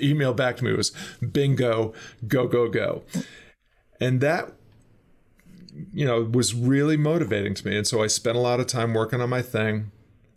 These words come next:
The marketing seminar was the first Akimbo workshop. Um, I was invited to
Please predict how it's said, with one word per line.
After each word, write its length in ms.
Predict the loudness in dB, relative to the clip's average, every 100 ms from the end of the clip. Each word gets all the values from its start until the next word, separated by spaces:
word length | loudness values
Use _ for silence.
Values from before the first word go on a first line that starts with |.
| _ _ _ -20 _ _ _ -2
The 80 | 0
marketing 420 | 0 0 -2 0
seminar 460 | 0 0 2 2 2
was 180 | 2
the 60 | -2
first 280 | -2 -2 -2
Akimbo 320 | -2 0 2
workshop. 680 | 2 0 0 0 0 -2 -8 _ -20 -20 -16
Um, 520 | -4 -2 0 -2 -4 -6 -2
I 60 |
was 180 | 0 0
invited 460 | -2 0 2 0 0
to 400 | 0 0 0